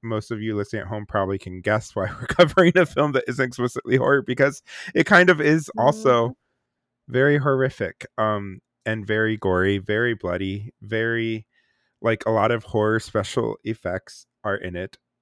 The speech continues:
Speaker 1: with the horror rating R as well.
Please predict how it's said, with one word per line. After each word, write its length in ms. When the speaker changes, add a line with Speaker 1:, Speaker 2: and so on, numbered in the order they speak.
Speaker 1:
with 260
the 180
horror 340
rating 460
R 340
as 220
well. 280